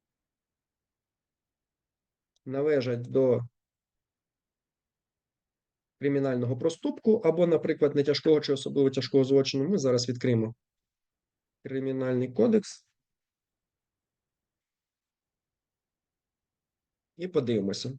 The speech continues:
Ну, наприклад, відкриваємо сто вісімдесят п'ята стаття, це у нас крадіжка. Дивимось.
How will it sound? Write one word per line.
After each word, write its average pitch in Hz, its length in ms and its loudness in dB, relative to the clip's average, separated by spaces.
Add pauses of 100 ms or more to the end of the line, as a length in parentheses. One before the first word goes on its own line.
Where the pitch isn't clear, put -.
Ну, 247 100 -2
наприклад, 135 480 2
відкриваємо 127 920 4 (220)
сто - 220 -4
вісімдесят 127 400 -2
п'ята 139 200 4
стаття, 214 320 2
це 220 160 2
у - 20 4
нас 180 160 2
крадіжка. 175 640 0 (1300)
Дивимось. 117 600 -4